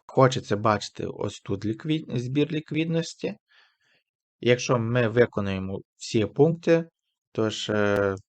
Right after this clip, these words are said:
перше в цілю, таку саму ближчу, таку мал-, маленькою, маленькою, це буде у нас двадцять шість шістсот, двадцять шість тисяч шістсот.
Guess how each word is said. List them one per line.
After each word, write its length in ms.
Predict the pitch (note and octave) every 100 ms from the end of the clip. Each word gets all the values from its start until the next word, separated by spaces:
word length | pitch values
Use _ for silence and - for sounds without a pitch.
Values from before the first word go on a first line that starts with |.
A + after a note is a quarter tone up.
| _ _ _ _ _ _ _ _ _ _ -
перше 460 | C#3+ C#3+ - C3
в 100 | A#2
цілю, 540 | A2+ - D#3 G3+ G3 C#3
таку 400 | C3+ - A#2 A2+
саму 340 | - A#2 A2
ближчу, 880 | G#2 A2 B2+ C3+ - - - A2 A2 _ _ _ _ _ _ _ _ _ _ _ _ _ _ _ _
таку 300 | - G2 G2 -
мал-, 300 | - G#2+ G2+ -
маленькою, 960 | A2+ G#2 A2 B2 E3+ G3 F#3 F3 D3+
маленькою, 520 | C#3+ C#3 C3+ C3 A#2+ A2+
це 180 | B2
буде 280 | A#2 A2+ A2+
у 40 | G#2+
нас 300 | G#2+ - -
двадцять 420 | G#2 A2 A2 G#2
шість 260 | - A2 -
шістсот, 600 | A2 - D3+ E3 E3 - _ _ _ _ _ _ _ _
двадцять 360 | C3+ B2+ C3 -
шість 240 | - G#2
тисяч 280 | G#2+ G#2 -
шістсот. 440 | - A2 - F#3+